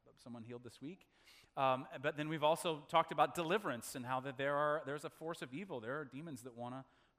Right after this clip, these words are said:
hurt and harm us, and that we in Jesus' name can help to deliver people. Uh, and so we've talked about that. I, I know that's stre-, this has been a stretching, uh, series for many of you, many of us. And, uh, I,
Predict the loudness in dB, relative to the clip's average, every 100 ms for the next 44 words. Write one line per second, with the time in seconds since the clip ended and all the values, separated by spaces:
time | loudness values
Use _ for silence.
0 | -8 -6 -4 -6 -2 0 0 0 -2 -4
1 | -14 -20 -20 _ -4 2 0 2 0 0
2 | -2 -2 -2 -2 -2 0 0 -2 -2 0
3 | 0 -2 -6 -4 -4 -6 -8 -14 -16 -20
4 | _ _ _ _ _ _ -20 -6 4 6
5 | 6 4 0 -6 -6 -4 -2 -2 -2 0
6 | 2 4 4 4 4 2 0 -2 -2 -2
7 | -4 -6 -10 -4 -4 -4 -10 -8 -6 -6
8 | -4 -4 -2 -6 -6 -4 -2 -2 -4 -6
9 | -6 -6 -6 -4 -6 -6 -8 -6 -8 -6
10 | -6 -6 -10 _ _ _ _ 0 2 2
11 | 0 2 4 4 2 -2